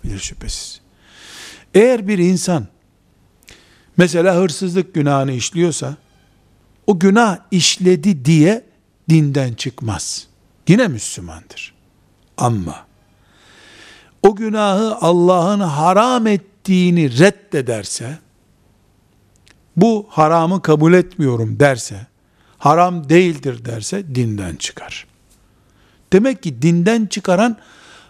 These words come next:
Allah'a karşı suç işlemek, günah işlemek değil, o günahı Allah'ın haram ettiğini kabul etmemektir. Faizi örnek alırsak, faiz alıp vermek dinden çıkarmaz, cehenneme koyar ama.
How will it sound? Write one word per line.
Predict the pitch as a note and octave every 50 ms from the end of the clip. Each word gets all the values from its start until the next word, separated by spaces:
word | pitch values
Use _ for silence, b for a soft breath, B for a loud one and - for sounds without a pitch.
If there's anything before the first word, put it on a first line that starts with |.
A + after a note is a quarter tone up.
| b b _
Allah'a | - C3 C#3+ D#3 D#3+ E3+ F3+ F#3 G3+ G#3+
karşı | F#3+ - G3 F3 E3+ D3 - - C#3
suç | - - - G3+ F#3+ - G3
işlemek, | D3 - - - E3 D3 C#3+ C3+ B2+ A2+ -
günah | - D3 D#3 E3+ E3+ E3 D3+
işlemek | C#3 - - - D3 C3 C3 B2 A2 _ _ -
değil, | C#3+ D#3+ F3+ A3 A3+ A#3 _ b b b b b b b b b b
o | - E3+ F#3
günahı | F3+ G#3 F#3 F#3 F3+ E3+ E3+ D#3+ D3+ D3+
Allah'ın | D#3 D#3 C#3 D3+ D#3 D#3 E3+ E3 D#3+ E3+ E3 D#3 C3
haram | G#2+ F#2 - B2 C3+ D3 F3+ A3 A3+ G3+ F#3
ettiğini | F3 D#3+ - _ _ _ _ - E3 E3 D#3+ D#3+ D#3+ E3 G#3 C#4 C4+ - _ _
kabul | - - A#2 A#2 B2+ C3 C3+
etmemektir. | C3+ B2+ - - A2+ F#2+ F2+ E2+ E2 - _ _ - - - - - _ _ _ _ _ _ _ B B B B B B B B
Faizi | B - F3+ G#3 A3+ C4+ C4+ G#3+ G#3 D4 C#4
örnek | A3 F#3 F3 E3 E3+ F3+ E3+ -
alırsak, | D#3 D3 D#3+ F#3+ - - - C#3+ A#2 _ - _ _ b b b b b b b b b
faiz | - - F#3+ G#3+ A#3 C4 A#3+ B3+
alıp | A#3 A3 A3+ A3+ F#3+ F3+ F#3+
vermek | F#3+ F#3 F#3 G3+ G3 D3+ C#3+ D3
dinden | E3 E3+ F3 E3+ F3+ F#3 F3
çıkarmaz, | D3+ - - - F#3+ F3+ F#3 G#3 A3 G3 C#3 A2 A#2+
cehenneme | D3 C#3 C#3 D#3 E3+ F3 F#3+ G3+ A3 G#3+
koyar | G#3 - G3 A3 A#3+ A3 F3+
ama. | D3 A#2+ G#2+ F#2 -